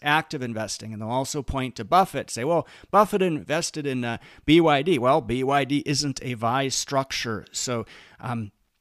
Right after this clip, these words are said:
let's get into talking about Amazon versus Alibaba. Here you can see the size of these two companies.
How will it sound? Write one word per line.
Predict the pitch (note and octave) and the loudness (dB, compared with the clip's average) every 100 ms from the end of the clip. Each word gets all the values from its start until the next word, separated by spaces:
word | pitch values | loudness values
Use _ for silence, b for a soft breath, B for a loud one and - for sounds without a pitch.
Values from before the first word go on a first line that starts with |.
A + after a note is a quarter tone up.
| - - | -20 -10
let's | A#2 D#3+ - | 2 2 2
get | - D#3+ D#3 | 2 2 2
into | C#3+ C#3 C3+ B2+ | -4 -2 -2 -6
talking | - C#3 B2+ C3+ | -2 0 0 -2
about | A#2 A#2 A2+ - | -6 -4 -4 -4
Amazon | B2 B2 A#2+ B2 A#2+ A2+ A2 | -4 -2 -4 -2 -2 -2 -6
versus | A2 A2+ - A2 G#2+ - - | -4 -4 -4 -6 -6 -8 -8
Alibaba. | A2+ G#2 G2+ A#2+ D3 C3+ B2 B B B B | -8 -6 -2 2 2 4 0 B B B B
Here | D#3+ | 2
you | F3+ F3 | 4 2
can | D#3 C3+ | 0 -2
see | - D3+ | 0 0
the | C#3+ B2 | 0 0
size | - - C3 C#3 C#3 | 0 0 2 2 0
of | C3 | -4
these | B2 B2 | -4 -6
two | - C3+ | -4 -6
companies. | - D3+ D#3+ D#3 D#3+ D3 | 0 -2 0 -2 -2 -6